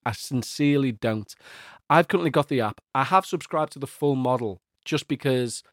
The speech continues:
I think after, like, maybe a week or something, you then only get really shortened sequences, but I wanted l-, to give it more of a chance. So I've got the full thing released. And yeah, I wanna give it a bit of a go. So currently,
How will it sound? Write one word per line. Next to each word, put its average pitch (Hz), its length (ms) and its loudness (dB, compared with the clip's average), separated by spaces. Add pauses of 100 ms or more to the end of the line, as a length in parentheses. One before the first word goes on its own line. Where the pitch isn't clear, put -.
(160)
I - 80 -4
think 165 200 -2
after, 170 220 -2
like, 147 400 0
maybe 139 300 0
a 131 60 4
week 135 260 0
or 139 100 2
something, 135 460 -6 (340)
you 131 140 -2
then 131 160 2
only 127 140 -2
get 123 180 -4
really 117 200 -2
shortened 117 380 -4
sequences, 117 540 -12
but 117 240 -4 (100)
I 120 80 2
wanted 120 320 -2 (180)
l-, 113 180 -6
to - 120 -14 (140)
give 131 120 0
it 127 120 -2
more 117 280 2
of 101 80 -4
a 110 40 -6
chance. - 520 -12 (360)
So - 180 -2
I've 139 140 6
got 147 140 -4
the - 40 -8
full 123 420 -4 (480)
thing 117 300 -4
released. 104 480 -4 (500)
And 180 400 2
yeah, 180 220 2
I 165 60 0
wanna 190 180 0
give 165 160 -2
it 165 60 -4
a 156 40 -6
bit 143 120 -2
of 131 100 -4
a 127 60 -4
go. 143 260 -2 (140)
So 165 200 0
currently, 196 540 2